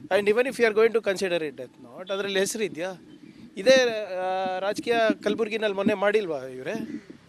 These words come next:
ಏನಾಯ್ತು? ಸುಮ್ನೆ ಇವರು, ಆ, ಈ, ಆ, ಏನ್ ಬ್ರೇಕಿಂಗ್ ನ್ಯೂಸ್ ಕೊಡೋಕ್ಕೆ,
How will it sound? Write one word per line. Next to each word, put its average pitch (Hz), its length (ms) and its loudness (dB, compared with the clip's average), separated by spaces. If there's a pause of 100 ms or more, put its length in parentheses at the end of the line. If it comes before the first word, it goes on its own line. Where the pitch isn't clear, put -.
(220)
ಏನಾಯ್ತು? 214 560 0 (1200)
ಸುಮ್ನೆ 247 280 4
ಇವರು, 220 460 6 (360)
ಆ, 147 540 -2
ಈ, 151 220 -8
ಆ, 143 400 0 (120)
ಏನ್ 165 220 -4
ಬ್ರೇಕಿಂಗ್ 208 400 2
ನ್ಯೂಸ್ 214 200 2
ಕೊಡೋಕ್ಕೆ, 185 640 -2